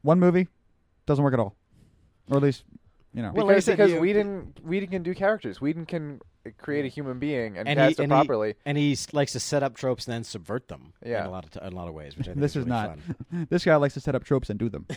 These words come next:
Speaker 2: <laughs> Yeah,
Speaker 3: Yeah.
Speaker 2: and, and that's fine too. I mean, I'm okay with a by the numbers, you know, nu-, thing,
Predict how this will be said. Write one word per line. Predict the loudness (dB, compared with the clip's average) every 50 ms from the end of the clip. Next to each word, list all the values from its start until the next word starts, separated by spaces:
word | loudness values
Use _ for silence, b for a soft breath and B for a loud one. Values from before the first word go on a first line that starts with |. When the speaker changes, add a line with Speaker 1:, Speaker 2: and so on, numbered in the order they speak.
| -14 -14
Speaker 2:
<laughs> | -14 -8 -6
Yeah, | -6 -4 -4 -4 -6 -6 -6
Speaker 3:
Yeah. | -2 -2 -2
Speaker 2:
and, | 0 -2
and | -6 -6 -4
that's | -4 -4 -4 -4 -8
fine | -8 -6 -6 -4 -4 -4 -4 -4 2
too. | 2 4 4 4 4 2
I | 2 0
mean, | -2 -2 -2
I'm | -2 -2 -2
okay | -2 -2 -2 -2 0
with | 0 0 -2
a | -2
by | -2 0 0 0 0
the | -2
numbers, | -4 -4 -4 -2 -4 -4 -4 -6 -10 -14 b b b b b b b b b b b
you | -8 -6
know, | -6 -6 -6 -8 -12 _ _ _ _ _ _ -12
nu-, | -8 -4 -4 -4 -4 _ -10
thing, | -4 -2 0 0 0 -2 -4 -8 -12